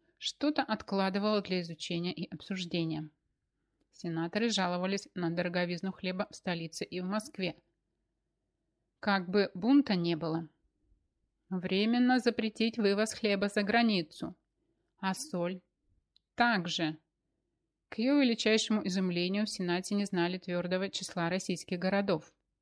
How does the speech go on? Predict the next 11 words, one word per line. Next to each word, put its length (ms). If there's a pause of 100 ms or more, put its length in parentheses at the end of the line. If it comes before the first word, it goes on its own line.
(560)
«Не 240
знаете? 840 (260)
Нужно 420
посчитать 580
по 140
карте. 580 (460)
Долго 480
будет, 360
да 200
что 280
делать?» 520